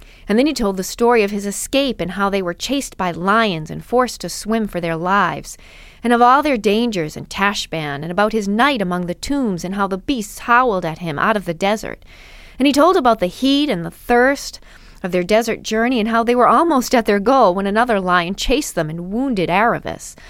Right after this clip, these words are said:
and also how very long it was since he had had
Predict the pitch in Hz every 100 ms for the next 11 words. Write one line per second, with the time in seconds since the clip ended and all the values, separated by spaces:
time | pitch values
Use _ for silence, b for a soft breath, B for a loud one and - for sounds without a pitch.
0 | B B B B B - 214 247 294 214
1 | 202 185 170 175 226 240 202 170 165 185
2 | 165 165 160 - 160 - 175 160 160 156
3 | 156